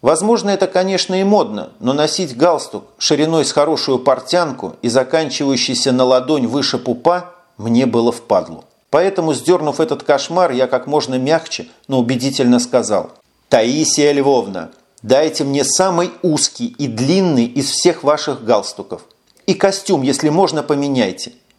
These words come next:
Я и так не березка, а в этом двухбортном вообще смотрюсь, как тяжелый танк». Дама начала вякать, но когда я, перемерив кучу шматья, уже устал и был готов согласиться с ее доводами, неожиданно прекратила издевательство.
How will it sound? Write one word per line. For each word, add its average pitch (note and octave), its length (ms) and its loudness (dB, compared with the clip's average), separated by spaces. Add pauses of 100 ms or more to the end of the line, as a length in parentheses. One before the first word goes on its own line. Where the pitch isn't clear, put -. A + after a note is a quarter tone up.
(180)
Я E3+ 180 4
и G#3 100 0
так G#3 280 0
не C3+ 140 -6
березка, B2+ 760 0
а A#2+ 160 2
в C3 80 0
этом D#3+ 260 0
двухбортном B2+ 680 0
вообще D3 300 0
смотрюсь, C#3 440 -2
как C3 200 -2
тяжелый C#3+ 420 0
танк». G2+ 440 -4 (340)
Дама B2 360 4
начала B2 400 2
вякать, B2 520 0 (140)
но A#2+ 140 0
когда B2 260 0
я, C3+ 200 2
перемерив C3 600 2
кучу B2+ 300 -2
шматья, C3 580 2
уже A#2+ 240 -2
устал A#2+ 540 2
и A#2+ 160 -4
был B2+ 200 0
готов C3 360 0
согласиться B2 680 0
с - 120 -2
ее B2 200 2
доводами, A2 640 0 (300)
неожиданно E3 580 0
прекратила C3+ 680 0
издевательство. A#2+ 800 -2